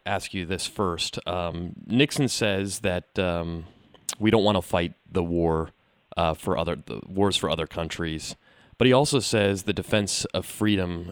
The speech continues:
is everybody's, uh, business. Is this U S doctrine? Is this presidential doctrine? Is this an, touching kind of what, on what Ro-, Ro-, what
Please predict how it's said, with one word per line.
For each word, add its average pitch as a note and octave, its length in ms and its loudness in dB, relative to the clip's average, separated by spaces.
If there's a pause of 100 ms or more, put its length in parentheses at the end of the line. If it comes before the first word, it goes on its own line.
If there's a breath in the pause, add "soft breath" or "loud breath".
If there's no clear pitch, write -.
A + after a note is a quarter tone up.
(120)
is E2+ 340 -2
everybody's, E2+ 760 -2 (260)
uh, E2+ 120 -4
business. D#2+ 540 0 (380 loud breath)
Is A#2 120 4
this E3 200 6
U C3 160 8
S A2 140 4
doctrine? G2 360 4
Is F#2+ 60 2
this A2+ 120 2
presidential G#2 440 2
doctrine? F#2 320 2
Is F#2+ 80 0
this C#3+ 140 2
an, G2 180 0 (760 soft breath)
touching C#3+ 260 4
kind B2 180 4
of A2 60 4
what, G#2+ 140 4
on G2 280 2
what F#2 100 6
Ro-, F#2 180 6
Ro-, G2 180 4
what F2+ 200 2